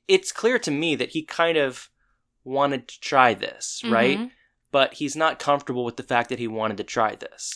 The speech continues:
Speaker 2: Right.
Speaker 1: So I think he is uncomfortable with the fact that he's like, "Is, I,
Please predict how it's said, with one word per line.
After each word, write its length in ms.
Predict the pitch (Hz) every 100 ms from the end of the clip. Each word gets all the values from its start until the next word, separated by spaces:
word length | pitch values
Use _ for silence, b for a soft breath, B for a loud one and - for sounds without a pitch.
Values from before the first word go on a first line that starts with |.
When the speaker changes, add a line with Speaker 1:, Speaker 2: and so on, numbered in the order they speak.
| 233
Speaker 2:
Right. 460 | 196 160 - - _
Speaker 1:
So 560 | - 135 127 120 117 117
I 100 | 123
think 280 | - 135 135
he 240 | 156 160
is 160 | 139 117
uncomfortable 800 | 131 127 127 120 113 113 110 107
with 140 | 117
the 80 | 123
fact 300 | - 120 117
that 100 | 113
he's 260 | 117 110
like, 160 | 110 104
"Is, 300 | 107 - - _
I, 200 | - -